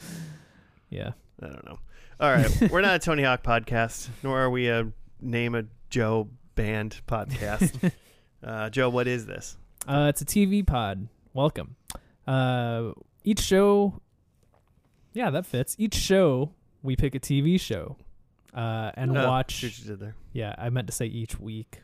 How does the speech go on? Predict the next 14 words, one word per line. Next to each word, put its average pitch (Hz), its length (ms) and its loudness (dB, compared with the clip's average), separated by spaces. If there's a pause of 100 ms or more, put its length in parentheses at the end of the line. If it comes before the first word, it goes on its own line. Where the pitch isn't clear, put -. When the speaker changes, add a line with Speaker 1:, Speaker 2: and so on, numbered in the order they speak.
Speaker 1:
we - 100 -12
pick - 180 -12
a - 20 -10
show, 120 480 -10
Speaker 2:
Also 120 280 -6
Speaker 1:
but 113 120 -2
Speaker 2:
relevant, 113 500 -6
yeah. 139 120 -6 (840)
Speaker 1:
each 208 180 0
show 214 340 4
we 165 180 2
pick 214 240 2
a 240 80 0
week 135 600 -6